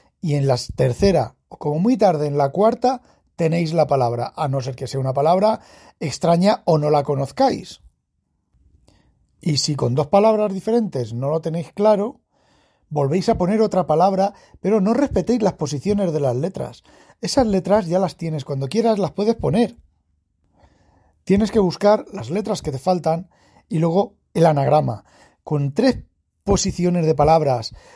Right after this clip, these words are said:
s-, con mucha probabilidad alguna letra, alguna vocal, normalmente las vocales las has acertado. Y después, bueno, pues ya habéis visto mis wordless.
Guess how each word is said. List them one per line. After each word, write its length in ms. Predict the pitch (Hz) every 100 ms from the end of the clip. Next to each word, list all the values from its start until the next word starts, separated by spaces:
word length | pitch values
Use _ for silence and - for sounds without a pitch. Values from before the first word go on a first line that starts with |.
| - -
s-, 240 | - -
con 220 | - 160
mucha 380 | 160 185 240 254
probabilidad 640 | 214 202 190 190 180 226 -
alguna 340 | 170 202 202
letra, 280 | 185 190 220
alguna 260 | 185 220
vocal, 380 | 165 151 160 208
normalmente 500 | 170 147 180 185 156
las 140 | 147 143
vocales 360 | 135 160 190
las 160 | 165 139
has 120 | 143
acertado. 500 | 139 131 127 123 123 - - -
Y 120 | - 156
después, 600 | 151 160 165 202 - 185
bueno, 260 | 170 190
pues 160 | 190 127
ya 100 | 135
habéis 240 | 127 131
visto 240 | 127 131 131
mis 300 | 127 127 131
wordless. 800 | 143 202 165 131 - - -